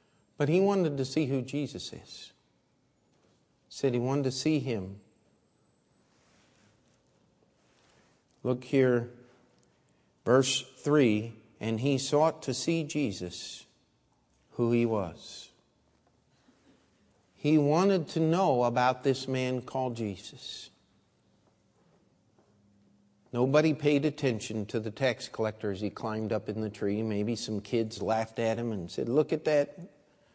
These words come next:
But Jesus didn't laugh. Jesus stopped and called him down, said, "Get down out of that tree. I'm coming to your house today." And what did everybody else say? "Why is Jesus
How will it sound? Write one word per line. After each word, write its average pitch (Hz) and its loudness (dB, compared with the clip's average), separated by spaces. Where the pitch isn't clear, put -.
But 110 0
Jesus 131 2
didn't 120 2
laugh. 123 0
Jesus 135 -2
stopped - 4
and 113 -4
called 135 2
him 123 -2
down, 113 -4
said, 135 -4
"Get 262 -10
down 156 -4
out 113 -4
of 101 -6
that 104 -8
tree. 135 -2
I'm 151 2
coming 151 0
to 120 0
your 127 -2
house 104 -12
today." - -20
And 104 -2
what 127 4
did 139 6
everybody 139 4
else 139 2
say? 147 -4
"Why - -12
is - -18
Jesus - -16